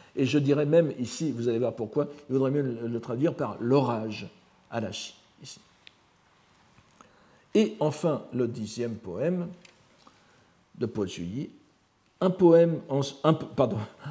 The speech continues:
un tombeau ancien, Izure no yo no shito nika, pour quelqu'un de quelle époque, on ne sait même pas quand il a vécu. Shirazu,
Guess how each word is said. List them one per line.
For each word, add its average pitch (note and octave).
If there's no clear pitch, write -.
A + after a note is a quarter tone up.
un D#3+
tombeau G3+
ancien, B2
Izure G#3
no E3+
yo D3+
no A#2+
shito G#2+
nika, G2+
pour G3+
quelqu'un D#3+
de C3+
quelle D3
époque, A2+
on F#3
ne F3
sait A#2
même C3
pas A#2+
quand A2
il G#2+
a G#2
vécu. G#2+
Shirazu, D#3